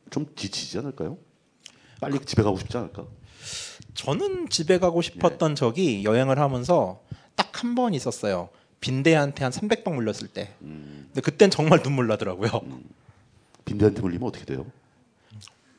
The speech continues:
Speaker 2: 우선 빈대는
Speaker 1: 예.
Speaker 2: 모기처럼 물지 않고요. 줄을 지어서 물어요.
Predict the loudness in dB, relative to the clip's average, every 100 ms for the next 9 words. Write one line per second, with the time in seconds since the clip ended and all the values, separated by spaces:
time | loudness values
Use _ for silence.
0 | _ _ -20 -14 0 6 6 6 2 0
1 | 4 4 4 2 -2 -8 -16 -18 -18 0
2 | 4 4 4 4 4 2 0 0 0 0
3 | 0 4 4 4 0 0 -6 -8 -8 -12